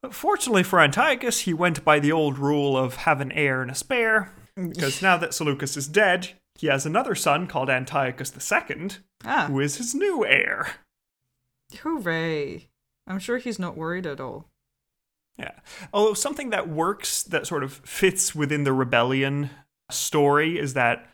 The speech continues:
Speaker 1: Antiochus didn't make Antiochus the second co-king. He just kept him as official heir, but you're not ruling anything.
Speaker 2: Okay.
Speaker 1: So he didn't really give him any power with which to maybe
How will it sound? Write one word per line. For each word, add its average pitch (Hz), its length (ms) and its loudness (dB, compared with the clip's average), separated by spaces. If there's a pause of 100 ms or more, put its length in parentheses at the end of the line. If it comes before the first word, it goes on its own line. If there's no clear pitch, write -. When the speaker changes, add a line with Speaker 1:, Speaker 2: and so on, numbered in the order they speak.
(440)
Speaker 1:
Antiochus 156 600 2
didn't 165 340 -4
make 170 240 -6
Antiochus 135 520 0
the 139 80 -6
second 131 600 -2
co-king. 165 680 -4 (420)
He 156 80 -4
just 139 220 -2
kept - 280 -6
him 135 140 0
as 123 400 -2
official 151 500 -2
heir, 123 340 2
but 117 380 -6 (140)
you're 143 140 -2
not 127 220 -2
ruling 123 360 -4
anything. - 360 -14
Speaker 2:
Okay. 147 1160 -14
Speaker 1:
So - 100 -6
he 135 60 0
didn't 139 280 -2
really 143 200 2
give 131 200 0
him 127 220 -2
any 123 320 -6
power - 760 -6 (720)
with 147 160 -4
which 127 300 -6
to - 120 -16
maybe - 500 -14